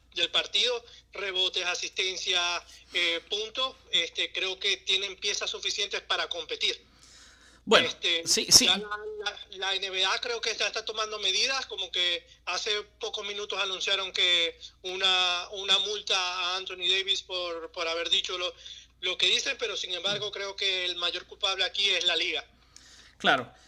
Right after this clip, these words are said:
Speaker 2: Eh, a ver, bueno, yo, yo de verdad que, que, bueno, Anthony Davis, el, el talento no, no se puede discutir, ¿no? Lamentándolo mucho en este momento, preciso momento, digamos, está, está lesionado,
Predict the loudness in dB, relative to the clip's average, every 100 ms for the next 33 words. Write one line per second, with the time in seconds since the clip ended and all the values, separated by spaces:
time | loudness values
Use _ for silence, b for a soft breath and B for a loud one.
0 | b _ 4 6 6 6 4 4 2 -8
1 | -8 -8 -2 4 8 10 10 8 4 2
2 | 8 10 10 10 10 8 6 4 4 4
3 | 4 6 2 0 2 6 6 6 6 6
4 | 6 2 4 4 2 -2 -4 -2 -4 -4
5 | 0 2 2 2 2 2 0 -4 -2 -2
6 | 0 -4 -2 -2 -2 -2 -2 -4 -4 -4
7 | -4 -4 -4 -2 -4 0 0 2 0 2
8 | 2 0 0 0 0 0 0 0 -4 -4
9 | -4 -4 -4 -2 -2 -2 -2 0 -2